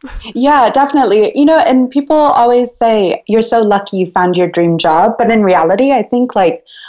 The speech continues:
no matter what you are, even if you're a doctor, for example, you know, it's like dough. You can move it, you can shape it in the way that you want and, like, have it incorporate different things as well. So I obviously wanted to do something with,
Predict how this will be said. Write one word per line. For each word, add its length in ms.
no 180
matter 260
what 260
you 180
are, 380
even 300
if 140
you're 100
a 160
doctor, 500
for 80
example, 500
you 80
know, 100
it's 140
like 320
dough. 560
You 120
can 240
move 220
it, 240
you 160
can 180
shape 340
it 120
in 140
the 80
way 320
that 200
you 100
want 540
and, 480
like, 260
have 360
it 180
incorporate 640
different 380
things 440
as 200
well. 300
So 680
I 240
obviously 420
wanted 440
to 100
do 180
something 480
with, 280